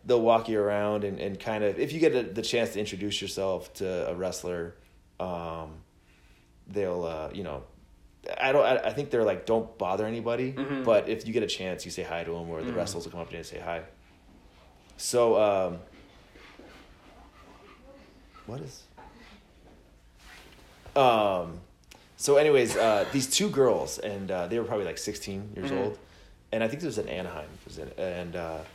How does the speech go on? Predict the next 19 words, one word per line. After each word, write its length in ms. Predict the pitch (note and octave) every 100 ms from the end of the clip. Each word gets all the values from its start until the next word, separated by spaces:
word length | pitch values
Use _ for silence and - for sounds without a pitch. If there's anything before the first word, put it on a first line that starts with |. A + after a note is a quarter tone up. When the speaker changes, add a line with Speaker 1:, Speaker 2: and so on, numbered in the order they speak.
| -
Speaker 1:
I'm 140 | A2+
sitting 240 | A2 D3+ C#3
there 160 | B2
by, 340 | - G#2 F#2+ F2+
uh, 280 | F2 E2 - - - - -
to 100 | C#3
my, 100 | D3+
I'm 320 | B2+ - A#2+
sitting 200 | - D3+
on 60 | C#3+
this 100 | G#2
box, 580 | D#2 F#2+ F2+ E2 - -
and 300 | F#2 F#2+ F2
to 140 | - G#2+
my 280 | G2+ G2 F#2+
left 380 | G#2 C3+ D#3 G#2
is, 140 | F#2
like, 160 | D#2+ -
catering. 580 | - G2 E2+ D#2+ C#2+